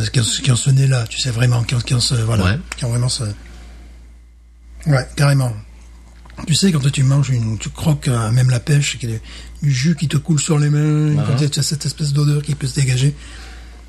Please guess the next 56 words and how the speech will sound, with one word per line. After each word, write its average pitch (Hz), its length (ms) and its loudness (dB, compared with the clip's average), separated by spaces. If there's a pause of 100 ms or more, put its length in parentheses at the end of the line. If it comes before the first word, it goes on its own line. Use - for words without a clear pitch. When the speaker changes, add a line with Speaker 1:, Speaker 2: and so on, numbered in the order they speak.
(320)
Speaker 1:
Alors, 101 160 0
je 101 80 0
ne 131 60 4
me 131 40 6
rappelle 123 240 0
plus 139 140 -2
si 110 80 -2
c'est 113 100 -4
les 104 60 -4
pêches 127 240 0
blanches 131 240 2
ou 233 100 0
les 147 100 6
pêches 127 200 -2
rouges. 160 400 2 (340)
<laughs> - 340 2
J'ai - 120 -6
la 113 60 -6 (180)
pêche 101 200 0
blanche. 98 540 0 (140)
Speaker 2:
Euh, 117 440 2 (140)
alors, 98 460 0
euh, 87 680 0 (1000)
on 110 80 4
va 110 160 4
dire 139 320 0
que 117 360 0 (600)
la 107 80 0
turbiditude 110 580 0
est 98 320 0
quand 95 140 -2
même 95 160 4
assez - 220 0
importante, 95 400 0
parce 143 100 0
qu'on 123 60 2
Speaker 1:
Oui, 120 80 0
Speaker 2:
voit 113 100 -4
pas 107 80 0
grand-chose 101 300 0
à - 20 2
Speaker 1:
on - 20 0
voit - 120 -2
Speaker 2:
travers, 113 260 2
elle 90 60 -2
est - 20 0
Speaker 1:
pas - 80 0
Speaker 2:
trouble. 170 160 4
Speaker 1:
grand-chose 147 360 0
à - 40 -6
travers. 123 240 -2
Speaker 2:
Mais 156 320 2
je 131 140 2
trouve 185 260 -2
que 160 100 -2
la... 107 500 2